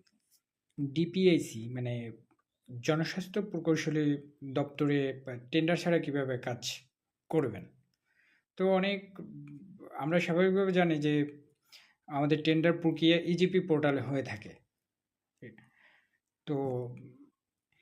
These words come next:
অনেক দপ্তর বা অনেক প্রকল্প আছে যারা টেন্ডার ছাড়া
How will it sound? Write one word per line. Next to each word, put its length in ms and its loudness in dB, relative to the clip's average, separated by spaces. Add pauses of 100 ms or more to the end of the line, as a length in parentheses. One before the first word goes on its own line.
(440)
অনেক 580 -2
দপ্তর 380 4
বা 100 4
অনেক 240 2
প্রকল্প 380 0
আছে 420 2
যারা 220 0
টেন্ডার 380 0
ছাড়া 540 -4